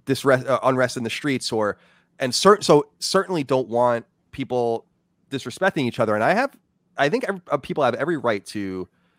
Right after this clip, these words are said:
self-categorize themselves, put them in whatever silos they wanna be in, but I just choose not to live that way. I don't wanna limit myself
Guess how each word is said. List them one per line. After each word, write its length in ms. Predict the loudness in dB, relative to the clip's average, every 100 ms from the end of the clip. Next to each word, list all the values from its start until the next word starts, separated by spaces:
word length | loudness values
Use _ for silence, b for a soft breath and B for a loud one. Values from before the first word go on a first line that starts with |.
| _
self-categorize 800 | -2 -2 0 2 2 2 2 0
themselves, 460 | -4 -2 0 0 -2
put 160 | -8
them 100 | -4
in 180 | -6 -6
whatever 260 | -4 -2 -4
silos 460 | -4 -2 0 -2 -4
they 80 |
wanna 220 | -4 -4 -4
be 200 | -2 -2
in, 100 | -2
but 100 | -4
I 120 | -4
just 180 | -4 -10
choose 340 | -6 -4 -4 -4
not 140 | -6
to 80 | -2
live 220 | -2 0
that 180 | -6 -6
way. 280 | -8 -10 -14 _ _ _
I 160 | -4 -2
don't 280 | -2 -4 -6
wanna 440 | -4 0 2 0
limit 280 | -2 -6 -8
myself 580 | -10 -8 -4 -4 -6